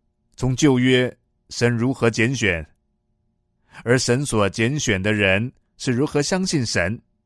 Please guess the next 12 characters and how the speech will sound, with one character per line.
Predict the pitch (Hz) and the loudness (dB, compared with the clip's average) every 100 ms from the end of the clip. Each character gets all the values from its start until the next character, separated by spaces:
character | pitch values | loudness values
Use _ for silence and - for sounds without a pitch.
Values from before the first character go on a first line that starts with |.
| _ _ _ _ _ _ - 160 | _ _ _ _ _ _ -20 -8
如 | 123 160 | -4 -2
何 | 147 | 0
顺 | 147 - 185 | 0 0 0
服 | 117 120 | 0 -6
神 | - 104 | -6 -4
的 | 117 | -4
话， | - 120 - _ _ _ _ _ _ _ _ _ _ _ _ - - | -2 -4 -6 _ _ _ _ _ _ _ _ _ _ _ _ -12 0
而 | 147 | 2
那 | 156 | 2
个 | 135 | 0
信 | 127 147 120 | 0 0 0
心 | 107 120 117 | -2 -2 -2